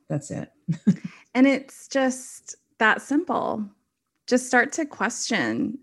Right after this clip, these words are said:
Speaker 2: everything.
Speaker 1: Yeah.
Speaker 2: Question the matrix, question yourself, question it all.
Speaker 1: Yeah. Yeah.
Speaker 2: Just
Speaker 1: Yeah.
Speaker 2: take the whatever pill, take the pill that, that brings you into this awake state.
Speaker 1: Yeah.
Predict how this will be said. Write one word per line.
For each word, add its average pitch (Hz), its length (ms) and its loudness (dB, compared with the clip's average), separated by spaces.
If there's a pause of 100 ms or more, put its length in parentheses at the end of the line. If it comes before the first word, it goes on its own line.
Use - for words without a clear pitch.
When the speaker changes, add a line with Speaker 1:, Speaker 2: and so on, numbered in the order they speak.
Speaker 2:
everything. 143 800 0
Speaker 1:
Yeah. 202 80 -10
Speaker 2:
Question 277 420 6
the 262 60 12
matrix, 185 580 2
question 247 480 2
yourself, 175 560 4
question 214 460 2
it 202 160 2
all. 175 640 2 (360)
Speaker 1:
Yeah. 151 240 2 (480)
Yeah. 135 260 -2 (220)
Speaker 2:
Just 226 200 2
Speaker 1:
Yeah. 135 60 2
Speaker 2:
take 254 200 6
the 226 280 6
whatever 196 380 6
pill, 180 580 0 (200)
take - 240 -2
the 226 80 2
pill 185 380 4
that, 170 400 4
that 180 340 4 (360)
brings 202 420 2
you 185 420 4
into 185 320 -2
this - 500 -2 (540)
awake 185 400 -4
state. - 460 -10 (520)
Speaker 1:
Yeah. 180 640 2